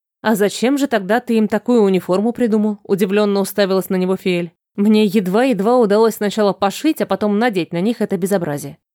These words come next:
«Я придумал?» еще больше поразился гоблин. «Да не было такого никогда!» Мне, конечно, наглости не занимать, но она всегда идет рука об руку с рационализмом.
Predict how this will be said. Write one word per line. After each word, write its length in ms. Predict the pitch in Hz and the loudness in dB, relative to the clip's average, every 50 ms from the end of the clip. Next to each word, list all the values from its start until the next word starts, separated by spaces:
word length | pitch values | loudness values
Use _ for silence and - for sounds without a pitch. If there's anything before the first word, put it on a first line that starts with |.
| _ _ - | _ _ 0
«Я 400 | 226 240 196 170 180 180 - 381 | 2 2 2 2 0 0 -2 -2
придумал?» 640 | - 494 494 480 440 440 427 415 415 427 415 415 403 _ _ - | -4 -6 -8 -4 -2 0 0 0 0 0 -2 -2 -4 _ _ -8
еще 240 | - 269 - 311 277 | -6 -2 0 0 0
больше 320 | 226 262 262 233 - 247 | 0 0 0 0 -2 -4
поразился 500 | 208 240 240 233 220 226 220 208 - 226 | -2 0 2 2 2 2 0 0 -2 -2
гоблин. 400 | 214 214 214 190 175 180 170 165 - _ _ _ _ _ - | 0 0 0 0 0 -2 -6 -6 -8 _ _ _ _ _ -4
«Да 240 | 180 277 311 320 330 | 0 2 4 4 4
не 260 | 320 311 349 392 427 415 | 2 2 4 4 4 4
было 280 | 349 415 403 392 - | 2 2 2 2 2
такого 340 | 285 277 269 - 285 233 233 | 2 0 0 2 2 2 2
никогда!» 500 | 220 214 202 214 202 190 147 156 139 135 _ _ _ _ _ _ - | 0 -2 -2 -2 -2 -2 -4 -6 -6 -8 _ _ _ _ _ _ 0
Мне, 320 | 202 220 220 233 233 220 - | 2 4 4 4 2 2 0
конечно, 440 | - 262 277 269 247 - - 262 | 0 0 0 0 0 -2 -2 -2
наглости 440 | 262 247 226 196 180 202 190 - - | 0 0 0 0 -2 -4 -6 -4 -2
не 160 | 247 294 349 | 0 2 2
занимать, 580 | 359 392 392 403 440 392 - - - - - - _ - - - | 2 2 2 2 2 2 0 -2 -6 -14 -20 -20 _ -20 -10 -4
но 220 | - 208 233 220 220 | 0 2 2 4 4
она 200 | 226 233 262 285 | 2 2 0 -2
всегда 460 | - - 370 311 269 226 190 170 175 | -2 0 -2 0 2 2 2 2 0
идет 180 | 170 190 180 190 | 0 -2 -2 -2
рука 280 | 196 190 - 190 175 | -2 -2 0 0 2
об 240 | 170 175 214 294 339 | 2 2 2 2 2
руку 260 | 403 415 - 403 381 | 2 2 2 2 0
с 80 | 381 - | 0 0
рационализмом. 960 | 339 330 320 - 339 349 349 339 349 330 233 156 147 151 156 165 165 160 | -2 -2 0 0 0 0 0 2 0 0 0 -2 -6 -8 -12 -14 -16 -18